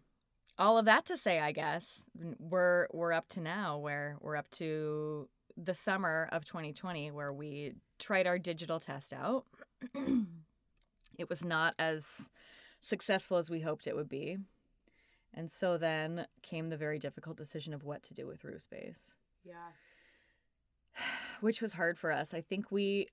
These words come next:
Speaker 1: I think unfortunately we both knew well before we made the decision, but we just, for many reasons, were not willing to walk away from it yet.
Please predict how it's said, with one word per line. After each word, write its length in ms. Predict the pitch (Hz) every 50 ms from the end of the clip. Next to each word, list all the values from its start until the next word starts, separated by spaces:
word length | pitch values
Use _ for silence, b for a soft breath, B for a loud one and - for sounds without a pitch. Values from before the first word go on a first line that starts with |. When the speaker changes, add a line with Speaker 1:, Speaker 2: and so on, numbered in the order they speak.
| _ -
Speaker 1:
I 60 | 185
think 300 | 190 - - 269 294 339
unfortunately 680 | 427 403 - - - 220 196 196 - 233 214 - 202 208
we 120 | 202 202 190
both 360 | 160 - 165 160 165 - -
knew 640 | 180 170 160 165 160 160 160 165 175 202 247 269 - _ _ _ _ _ _ _ _ _ _ _ _ _ _ _ _ _ _ - _ _ _ _ _ _ _
well 360 | - 156 165 175 185 175 175 180
before 300 | 185 180 - - 185 170
we 100 | 170 170
made 220 | 165 139 135 143
the 60 | 160
decision, 600 | 165 160 165 - - 139 139 156 160 180 214 220
but 160 | 208 - -
we 100 | 147 165
just, 340 | 156 - 151 151 - - - - _ _ _ _ _ _ _ _ _ _ _ _ _ _
for 200 | - - - 233
many 300 | 240 254 240 196 202 220
reasons, 480 | 214 208 190 175 165 180 175 170 156 -
were 120 | 151 160 165
not 260 | 156 147 143 143 -
willing 400 | 151 156 156 147 - 135 139 147 - -
to 380 | - 165 139 131 - 101 - - - _ _ _ _ _ _ _ _
walk 300 | - 156 156 135 135 -
away 180 | 143 127 - -
from 160 | 156 - -
it 80 | - -
yet. 240 | - - - -